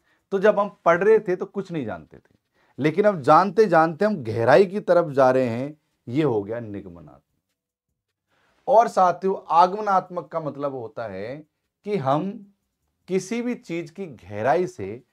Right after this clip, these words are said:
बाहर निकलेंगे। इसमें क्या होता है साथियों, विशिष्ट से सामान्य की ओर होता है। और आप में से कई लोगों ने जवाब सही दिए और कई ने जवाब गलत दिए।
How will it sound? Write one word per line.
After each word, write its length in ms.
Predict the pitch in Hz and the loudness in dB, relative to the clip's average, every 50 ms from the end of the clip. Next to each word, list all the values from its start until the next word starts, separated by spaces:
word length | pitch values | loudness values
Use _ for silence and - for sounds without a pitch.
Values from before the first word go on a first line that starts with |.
| _ _ _ - | _ _ _ -14
बाहर 320 | 101 95 101 101 117 123 120 | -8 -8 -4 -2 0 -2 -2
निकलेंगे। 540 | 110 101 - - 87 80 71 80 - - _ _ _ _ _ _ _ _ _ _ | -2 -6 -8 -12 -14 -16 -16 -18 -20 -20 _ _ _ _ _ _ _ _ _ _
इसमें 320 | 156 151 151 170 190 202 190 | -6 -6 -4 -4 -4 -4 -2
क्या 140 | - 196 185 | 0 2 2
होता 300 | 180 160 139 - 143 147 | 2 2 0 0 0 0
है 80 | 139 | 0
साथियों, 560 | 131 135 123 117 - 120 113 123 143 156 - _ _ _ _ _ 110 104 | 2 0 0 0 -2 -4 -6 -6 -8 -10 -14 _ _ _ _ _ -14 -10
विशिष्ट 520 | 110 147 147 - 208 202 - _ _ 165 | -8 -8 -8 -6 -8 -8 -8 _ _ -20
से 380 | 151 - - 104 98 101 117 - _ _ _ _ | -18 -12 -10 -10 -10 -10 -12 -16 _ _ _ _
सामान्य 580 | - - - 135 131 131 135 139 139 139 131 | -6 2 4 4 4 6 4 2 2 0 -2
की 160 | - - 113 104 | -8 -10 -10 -8
ओर 180 | 90 85 82 | -8 -10 -10
होता 260 | 78 71 - - 65 | -14 -18 -20 -20 -20
है। 80 | 69 _ _ _ _ _ _ _ _ _ | -20 _ _ _ _ _ _ _ _ _
और 80 | 120 123 | 0 4
आप 260 | 127 139 151 147 151 | 6 6 6 6 4
में 80 | 151 135 | 0 -2
से 280 | - 156 156 - - _ _ | -2 -4 -6 -8 -8 _ _
कई 200 | - 147 160 175 | 0 2 4 4
लोगों 280 | 170 165 151 143 135 147 | 4 4 2 4 4 0
ने 80 | 147 135 | 0 2
जवाब 300 | 127 127 127 131 131 120 | 2 4 4 4 2 2
सही 200 | - 127 120 120 | -2 -4 -4 -2
दिए 400 | 120 110 110 113 131 139 139 - _ _ _ _ | -2 -2 -2 0 -2 -4 -6 -10 _ _ _ _
और 180 | 123 98 98 - - | -8 -8 -8 -4 -2
कई 180 | 120 113 110 | -2 -2 0
ने 120 | 110 113 107 | -2 -4 -6
जवाब 400 | 95 98 92 95 110 131 151 - _ _ _ _ _ | -4 -4 -4 -4 -4 -6 -8 -12 _ _ _ _ _
गलत 340 | 107 98 101 92 82 - - _ | -12 -10 -8 -8 -8 -10 -14 _
दिए। 140 | - - - | -20 -20 -20